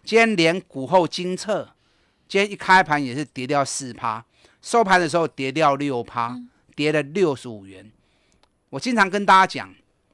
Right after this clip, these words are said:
Speaker 1: 你在分析盘势的时候，光是看加权指数涨跌，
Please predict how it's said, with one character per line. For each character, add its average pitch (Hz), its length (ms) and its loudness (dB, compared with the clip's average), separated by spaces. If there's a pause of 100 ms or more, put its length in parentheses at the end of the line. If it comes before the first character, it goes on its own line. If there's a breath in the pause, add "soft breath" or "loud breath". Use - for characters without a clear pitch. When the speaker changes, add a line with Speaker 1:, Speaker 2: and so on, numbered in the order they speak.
(1000)
Speaker 1:
你 135 120 -8
在 226 220 4
分 220 320 -4
析 214 160 -6
盘 147 340 -2
势 175 200 -8
的 143 100 -4
时 131 180 -8
候， 131 300 -4 (500)
光 214 260 4
是 208 120 -4
看 180 440 -2 (180)
加 190 260 4
权 151 240 -4
指 123 200 -10
数 143 240 -8
涨 104 400 -10
跌， 101 300 -20